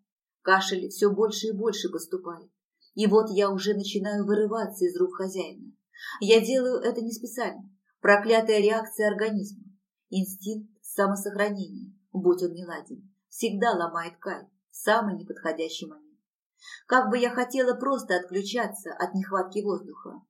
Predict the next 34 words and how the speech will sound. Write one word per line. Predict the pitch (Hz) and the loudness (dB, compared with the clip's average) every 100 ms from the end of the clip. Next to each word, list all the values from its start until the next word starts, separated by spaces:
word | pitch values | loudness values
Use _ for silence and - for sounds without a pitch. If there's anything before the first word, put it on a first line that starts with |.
| _ - | _ -8
минуя | 220 262 262 190 170 | 2 4 4 2 0
этот | 180 185 185 - | 0 0 -2 -4
болевой | 175 190 185 185 185 | 0 2 2 0 -4
порог, | 190 170 - - _ - - | -6 -10 -14 -20 _ -20 -2
когда | 190 185 | 2 4
легкие | 185 185 185 185 180 | 6 4 2 0 -2
начинают | - 180 185 185 | -2 -4 -2 -6
гореть | 175 175 180 185 | 0 2 2 0
огнем. | 180 185 - - - _ _ _ - | -4 -6 -14 -20 -20 _ _ _ -2
Александр | 175 175 175 175 175 170 175 | 2 2 2 0 0 -2 0
продолжает | 180 180 175 175 202 196 165 | 2 2 2 -2 -4 -6 -6
смотреть | - 160 165 180 180 165 | -8 -12 -8 -8 -8 -8
мне | 180 | -12
в | 175 | -6
глаза. | 175 185 180 135 - _ _ | -4 -4 -8 -14 -16 _ _
Его | 208 220 214 | 2 6 6
взгляд | 202 202 220 220 | 4 4 4 4
такой | 214 202 208 | 0 4 4
волнительный, | 208 214 226 220 - - - _ _ _ | 6 2 0 -6 -14 -16 -18 _ _ _
словно | - 254 254 214 233 208 | 2 4 4 2 -2 0
в | |
этот | 226 220 214 | 0 0 -2
момент | 202 202 240 - | -2 0 -2 -4
он | 214 214 | -4 -4
читает | 240 247 269 196 - | -4 -4 -4 -4 -10
меня, | - - - _ _ - | -20 -20 -20 _ _ -4
и | |
его | 220 214 202 | 0 2 2
ни | 226 214 | 0 -6
в | - | 0
коем | 214 202 | 0 0
случае | - 233 - 202 | -6 -6 -4 -4
нельзя | 190 - 185 185 | -6 -4 -6 -4
прерывать. | 180 165 160 | -4 -6 -10